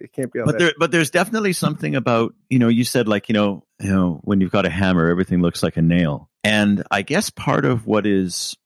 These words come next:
Speaker 2: you know, part of what separates us from, you know, let's say ancient Egypt five thousand years ago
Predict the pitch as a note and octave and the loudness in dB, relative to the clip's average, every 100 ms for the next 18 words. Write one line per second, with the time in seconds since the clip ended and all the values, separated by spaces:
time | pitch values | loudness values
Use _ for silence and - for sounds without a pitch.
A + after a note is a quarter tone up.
0 | - A2+ G#2 D#3 F3+ C#3+ - - A2+ A#2 | -2 0 2 2 2 2 -2 -4 0 0
1 | G#2 - - G2+ - - - F#2+ F2 E2+ | 0 -2 -2 -2 -2 -10 -2 0 2 0
2 | E2 - - _ _ _ - - G#2 F#2+ | -4 -10 -20 _ _ _ -20 -14 -2 0
3 | F2 F2+ - - E2+ E2+ D#2 E2+ - - | 0 -2 -4 -4 -2 0 -4 -8 -18 -6
4 | - F2+ - E2+ - F2 D#2+ C2+ - - | 0 0 0 -2 0 -2 0 -4 -4 -12
5 | - F2 E2+ - E2+ E2 D#2 D2+ D#2 A2+ | -2 0 0 0 0 0 0 -2 2 0
6 | E2+ D#2+ - G2+ | 0 -4 -2 -2